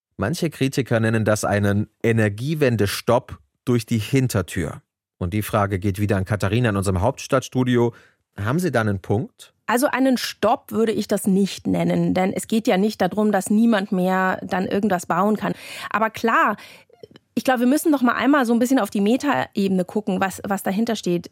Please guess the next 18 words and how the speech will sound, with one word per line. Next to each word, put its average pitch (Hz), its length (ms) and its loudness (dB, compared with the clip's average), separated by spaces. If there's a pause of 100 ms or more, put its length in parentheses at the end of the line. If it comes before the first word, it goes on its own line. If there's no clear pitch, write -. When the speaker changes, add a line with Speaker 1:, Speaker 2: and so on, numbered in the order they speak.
(120)
Speaker 2:
Ja, 196 340 2
wir, 208 260 0
wir 190 120 0
sind 220 180 0
ganz 202 180 -2
gut 294 200 0
im 254 240 2 (140)
Ausbau 233 300 0
der 233 140 2
erneuerbaren 233 560 2
Energien, 220 520 2 (580)
aber 220 480 0
wenn 220 280 0
wir 226 140 0
unsere 202 200 -2
Klimaziele 233 520 0
einhalten 214 440 0
wollen - 200 -2